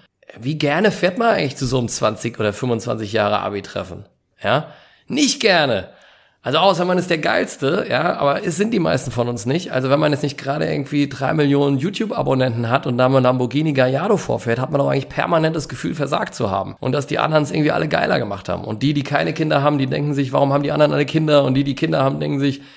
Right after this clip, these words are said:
wieso sehen die anderen alle noch so frisch aus? Und <laughs> also, aber es geht ja eigentlich nicht wirklich um die Ergebnisse, sondern es geht eigentlich um diese Beurteilung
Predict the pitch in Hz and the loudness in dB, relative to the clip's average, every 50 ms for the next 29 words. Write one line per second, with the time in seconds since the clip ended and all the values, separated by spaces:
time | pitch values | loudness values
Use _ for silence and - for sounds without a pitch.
0 | - _ _ 139 139 135 147 147 127 151 147 147 143 139 147 156 151 147 147 143 | -20 _ _ -2 0 2 2 2 4 4 4 4 4 4 4 4 4 4 4 4
1 | 147 147 139 - 151 135 - 147 160 - - 156 147 147 139 - - - - - | 4 4 4 4 2 0 2 0 0 4 4 6 6 4 4 0 -6 -14 -18 -14
2 | - - 170 156 156 151 143 - - - 139 - - - - - - _ _ 147 | 0 4 6 8 8 6 6 4 2 0 0 0 0 -4 -12 -16 -20 _ _ -12
3 | 143 123 - - _ _ _ _ - 180 175 170 160 139 - - - - - _ | -12 -12 -14 -18 _ _ _ _ 2 4 6 6 6 4 2 -2 -12 -18 -20 _
4 | _ _ _ _ - _ - 131 143 143 131 - - - 175 220 - 170 156 - | _ _ _ _ -14 _ 2 4 4 4 4 2 2 2 2 2 4 2 2 2
5 | - 151 151 143 135 151 139 - 127 120 123 139 196 262 269 - 160 147 160 214 | 2 2 0 0 0 0 0 0 -2 -2 0 2 2 0 0 0 0 0 0 0
6 | - - - - - - 151 160 156 151 147 147 131 151 220 208 190 180 135 156 | 0 -6 -12 -16 -4 0 0 2 4 4 4 4 4 2 0 0 0 0 0 0
7 | 165 156 139 120 123 120 117 - - - 160 165 160 - 135 135 131 139 143 147 | 0 0 0 0 0 0 -2 -4 -6 -4 -2 -2 -2 -2 -2 -2 0 0 0 2
8 | 143 143 139 139 - - _ _ _ _ _ 127 123 120 113 110 104 107 104 147 | 0 0 -2 -4 -8 -18 _ _ _ _ _ -4 -4 -2 -2 -4 -6 -6 -6 -2
9 | - 190 175 156 151 147 143 143 139 139 143 139 - | -2 -2 0 2 2 2 2 2 2 0 -2 -4 -8